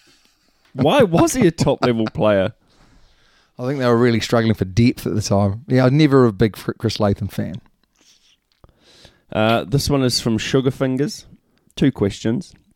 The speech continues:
Speaker 1: After watching this week's opening round of Super Rugby, I believe the Chiefs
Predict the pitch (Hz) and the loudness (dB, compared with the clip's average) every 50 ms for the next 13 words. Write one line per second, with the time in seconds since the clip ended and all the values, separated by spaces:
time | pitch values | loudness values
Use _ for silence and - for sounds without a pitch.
0 | _ _ _ _ _ _ _ _ _ _ _ - - - 113 123 - - - 120 | _ _ _ _ _ _ _ _ _ _ _ -16 -10 -6 -6 -6 -4 -2 0 0
1 | 117 117 110 - - 123 117 113 117 117 - - 110 110 107 87 - - - 104 | 0 0 0 -2 -4 -4 -2 -2 -2 -2 -2 -2 -2 -2 -2 -2 -4 -2 -2 -2
2 | 104 - 101 98 98 95 95 95 92 92 92 90 - - - - 101 92 - 87 | -2 -2 -4 -6 -4 -4 -4 -2 -2 -2 -4 -6 -8 -8 -6 -4 -4 -4 -4 -4
3 | 87 87 90 95 - - - 64 - - _ _ _ _ _ _ _ - 101 104 | -4 -2 -4 -4 -6 -6 -6 -6 -6 -8 _ _ _ _ _ _ _ -4 -2 -2
4 | 107 98 107 104 104 104 101 - - - - - - - 110 101 104 - - - | 0 0 0 0 0 -2 -2 -4 -8 -10 -8 -6 -4 -2 -2 -2 -4 -6 -10 -10
5 | - - - - - | -10 -10 -10 -14 -16